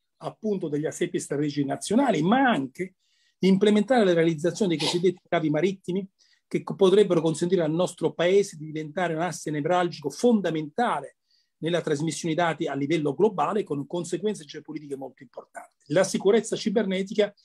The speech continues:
è la nuova frontiera su cui noi dobbiamo molto ancora lavorare per tutelare il nostro paese. Nel contempo, l'altro aspetto,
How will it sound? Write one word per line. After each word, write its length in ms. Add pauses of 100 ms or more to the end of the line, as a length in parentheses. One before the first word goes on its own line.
(260)
è 120
la 120
nuova 240
frontiera 1000 (800)
su 240
cui 180
noi 140
dobbiamo 600
molto 920 (400)
ancora 520
lavorare 580
per 220
tutelare 480
il 120
nostro 400
paese. 500
Nel 340
contempo, 680
l'altro 280
aspetto, 600